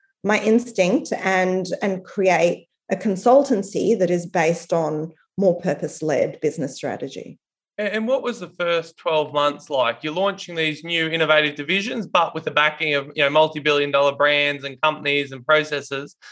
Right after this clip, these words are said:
Speaker 2: So, so what was it like? So you had the process of, you know, understanding the market, being customer facing, watching trends, but, but how did it compare to sort of the first twelve months when you actually, you find the business partners, you click well, but you say, "We're actually gonna start a business," and, you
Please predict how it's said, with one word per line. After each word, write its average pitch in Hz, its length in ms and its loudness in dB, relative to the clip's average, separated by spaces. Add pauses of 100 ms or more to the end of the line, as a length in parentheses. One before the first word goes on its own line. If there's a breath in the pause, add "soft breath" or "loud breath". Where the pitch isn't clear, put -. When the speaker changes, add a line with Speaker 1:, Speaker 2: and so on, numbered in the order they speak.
(100)
Speaker 2:
So, - 180 -2
so 214 140 -2
what 240 200 2
was 202 180 -4
it - 160 -6
like? 165 180 2
So 185 80 -4
you 165 140 0
had 196 200 2
the 165 60 -2
process 160 500 -2
of, 147 200 -2 (240)
you 151 80 -6
know, 135 280 2 (220)
understanding 160 560 0
the 151 60 -2
market, 151 500 2
being 151 180 -2
customer 156 400 -2
facing, 151 380 -2
watching 165 340 -2
trends, 156 380 -2
but, 156 180 -2 (200 loud breath)
but 180 100 -2
how 202 220 4
did 185 100 -4
it 165 80 -8
compare 160 320 0
to 147 80 -2
sort 151 160 0
of 143 140 -2
the 147 120 -8
first 165 280 0
twelve 147 240 2
months 143 260 0
when 151 80 -4
you 143 60 2
actually, 151 320 0
you 135 120 -8
find 180 240 2
the 160 60 -10
business 151 320 -6
partners, 143 540 0 (240)
you 147 160 -6
click 190 260 -6
well, 160 200 6
but 151 40 -4
you 139 60 -10
say, 156 160 0
"We're 160 100 2
actually 156 220 -4
gonna 143 120 -4
start 151 280 2
a 139 40 -2
business," 139 460 -2
and, 147 120 -6
you 143 60 -20